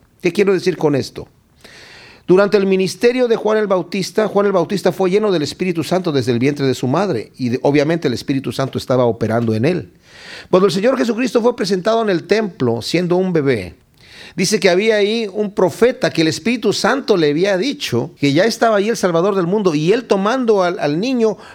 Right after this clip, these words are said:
por medio del Espíritu Santo y lleno del Espíritu Santo profetizó acerca del niño.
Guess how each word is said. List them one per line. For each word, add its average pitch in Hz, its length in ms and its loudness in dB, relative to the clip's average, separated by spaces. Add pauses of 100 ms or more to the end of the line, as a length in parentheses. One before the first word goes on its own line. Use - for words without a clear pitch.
(100)
por 170 160 4
medio 269 240 2
del 233 100 0
Espíritu 202 400 -2
Santo 214 320 0
y 135 160 0
lleno 311 240 0
del 254 120 2
Espíritu 214 380 -4
Santo 214 320 0
profetizó 143 640 -2
acerca 131 360 -2
del 143 160 -2
niño. 196 340 -8